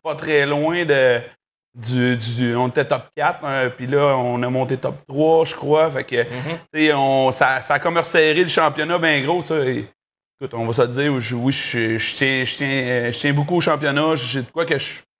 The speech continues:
Speaker 1: je tiens à cœur, c'est important, mais pour les commanditaires, pis ces choses-là.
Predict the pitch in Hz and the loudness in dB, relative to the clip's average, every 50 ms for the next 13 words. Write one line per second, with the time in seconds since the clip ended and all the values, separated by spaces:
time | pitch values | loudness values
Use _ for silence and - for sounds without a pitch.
0 | _ _ _ - - - 147 143 135 127 - 151 147 151 151 151 143 - 143 127 | _ _ _ -12 -4 0 0 2 2 0 2 2 2 4 4 2 0 -2 -4 -2
1 | 117 135 120 151 147 147 143 127 127 131 127 120 - 131 135 123 - 131 131 131 | -2 0 0 0 0 0 -2 -4 -4 -6 -8 -8 -6 -6 -4 0 0 0 0 0
2 | 131 117 - - 143 143 143 139 139 - - 127 127 120 - 131 123 120 110 131 | -2 -4 -4 -2 0 2 2 0 -2 -6 -14 -12 -10 -6 -4 -2 -2 -2 0 2
3 | 139 143 139 | 2 2 2